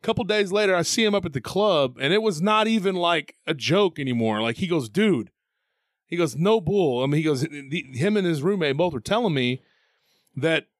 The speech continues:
weird stuff started to happen at the house. And I said, "Oh, come on." I thought, "You know what? You guys are imagining it because I said that." But I really did feel like there was something there. And I know that, that right after that, you wanna tell about what happened with the, with the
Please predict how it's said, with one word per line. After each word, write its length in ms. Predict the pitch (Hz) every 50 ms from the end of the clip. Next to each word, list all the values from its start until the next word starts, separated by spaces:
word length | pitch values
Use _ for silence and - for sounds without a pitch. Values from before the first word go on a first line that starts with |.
| _ _ _ _ 139
weird 260 | 131 160 233 254 220
stuff 240 | - - 240 220 185
started 280 | - - 208 208 208 202
to 60 | 208
happen 320 | 185 220 254 269 262 240 214
at 80 | 202
the 80 | 185 190
house. 540 | 190 254 302 285 233 170 131 - - - - _ _ _ _
And 100 | - 214
I 60 | 226
said, 260 | 208 - 269 240 214 - - 262
"Oh, 100 | 240 220 -
come 200 | - 254 233 202
on." 220 | 175 160 160 170
I 80 | 190 226
thought, 280 | - 254 226 214 208
"You 80 | 254 302
know 100 | 294 285
what? 280 | 285 285 285 262 - _ _
You 120 | 202 247
guys 300 | 240 269 262 262 247 214
are 120 | 220 208 -
imagining 680 | 175 170 175 185 196 214 233 240 214 196 196 180 175 170
it 200 | 170 170 165 156
because 340 | 165 160 - 196 196 175
I 140 | 180 170 160
said 380 | 143 - - - 220 247 208 180
that." 260 | 160 143 139 135 - _ _ _ _ _ _ _ _
But 120 | 226 220
I 140 | 208 247 294
really 260 | 311 311 311 285 262
did 180 | 226 247 240 180
feel 280 | - - 233 247 269 269
like 200 | 233 196 180 -
there 120 | 196 180
was 140 | 165 143 -
something 360 | - - 208 175 - 160 135
there. 360 | 139 180 196 180 143 123 117 - _ _ - - - _ _ -
And 200 | 175 175 170 165
I 100 | 151 185 190
know 280 | 196 226 254 277 262
that, 220 | 185 190 185 175 - _ 147
that 180 | 160 165 160 - -
right 260 | 143 175 196 220 220
after 240 | 220 220 214 - 180
that, 120 | 175 160
you 80 | 175 185
wanna 140 | 196 196 180
tell 260 | - - 208 202 202
about 260 | 196 175 185 180 165 160
what 140 | 165 160
happened 380 | 147 175 190 208 208 220 208 190
with 100 | 175 151
the, 200 | - 143 135 131
with 200 | 127 131 135 -
the 220 | - 131 123 120